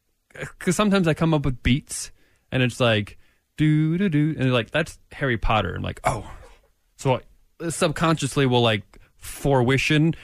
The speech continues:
but it's kinda cool though that I, what I play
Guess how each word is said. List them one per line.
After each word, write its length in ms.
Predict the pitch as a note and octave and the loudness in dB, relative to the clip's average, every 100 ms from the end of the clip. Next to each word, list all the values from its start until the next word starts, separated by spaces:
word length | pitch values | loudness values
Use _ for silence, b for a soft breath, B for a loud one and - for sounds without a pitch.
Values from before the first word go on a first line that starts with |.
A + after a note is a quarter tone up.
| B | B
but 120 | - D#3 | 0 0
it's 120 | - | 0
kinda 220 | C4+ C4+ | 0 0
cool 280 | - D4+ C4+ | 2 2 2
though 340 | F#3 E3+ E3+ - b b | 2 2 2 -2 b b
that 100 | D#3 | 0
I, 120 | D#3 D3+ | 2 2
what 220 | C#3+ E3 | 2 2
I 100 | C#3+ | 2
play 580 | - A#3 C#4 G3 F3 | 2 4 4 4 2